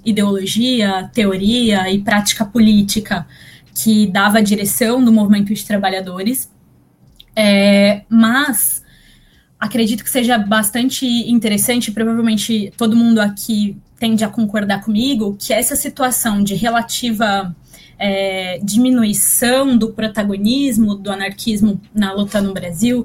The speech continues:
ela mudou bastante de dois mil e treze pra cá, né? É, dois mil e treze sendo um marco no Brasil, né? Mas um,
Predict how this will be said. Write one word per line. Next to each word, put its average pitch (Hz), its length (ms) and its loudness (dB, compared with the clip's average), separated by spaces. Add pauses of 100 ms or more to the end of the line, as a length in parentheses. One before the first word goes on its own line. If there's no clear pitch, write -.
(420)
ela 220 240 4
mudou 226 320 6
bastante 247 640 2
de 240 100 4
dois 233 200 4
mil 240 100 6
e - 40 -4
treze 226 300 2
pra 262 180 -2
cá, 175 300 -6 (380)
né? 196 320 -2 (420)
É, 202 920 2 (580)
dois 247 220 4
mil 277 120 6
e 277 40 -2
treze 254 400 0
sendo 240 320 2
um 277 80 0
marco 240 500 -2
no 233 140 2
Brasil, 208 600 -2
né? 233 260 0 (560)
Mas 220 840 2 (380)
um, 226 320 -2